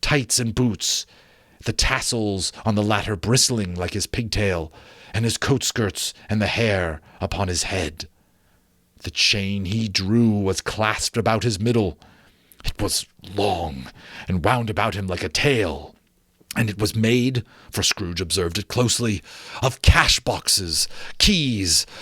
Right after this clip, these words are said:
padlocks, ledgers, deeds, and heavy purses,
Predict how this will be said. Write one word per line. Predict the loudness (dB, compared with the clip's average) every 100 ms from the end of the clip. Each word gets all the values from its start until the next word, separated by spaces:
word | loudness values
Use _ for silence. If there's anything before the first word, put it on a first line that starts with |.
| 2 4
padlocks, | 6 4 2 0 2 2 2 0 2
ledgers, | 4 4 2 0 0 -4 -8 -2
deeds, | 4 4 4 0 0 0 -2 -4 -2
and | 0
heavy | 2 0 0
purses, | 0 2 2 0 -4 -4 -4